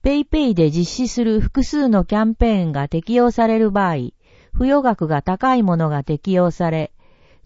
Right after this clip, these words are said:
重複適用されない場合があります。重複適用された場合でも、付与率は最大六十六点五パーセントとなります。詳細はペイペイホームページよりご確認ください。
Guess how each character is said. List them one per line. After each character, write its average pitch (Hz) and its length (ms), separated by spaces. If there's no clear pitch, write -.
重 269 280
複 254 240
適 247 320
用 160 180
さ 185 160
れ 220 160
な 220 140
い 156 80
場 156 200
合 156 120
が 151 160
あ 147 60
り 143 120
ま 139 160
す。 - 320
重 277 260
複 285 240
適 277 320
用 180 180
さ 196 160
れ 220 120
た 226 140
場 214 220
合 208 140
で 190 140
も、 151 220
付 247 140
与 277 120
率 226 300
は 139 200
最 233 360
大 220 260
六 214 240
十 285 220
六 - 220
点 170 280
五 156 140
パ 240 240
ー 240 40
セ 247 180
ン 208 60
ト 165 120
と 147 160
な 143 120
り 139 140
ま 135 160
す。 - 300
詳 277 280
細 262 300
は 233 340
ペ 269 200
イ 269 40
ペ 262 220
イ 165 100
ホ 226 280
ー - 20
ム 277 160
ペ 277 200
ー 220 40
ジ 170 160
よ 156 100
り 127 220
ご 165 140
確 226 260
認 220 240
く 208 100
だ 190 140
さ 180 240
い。 123 140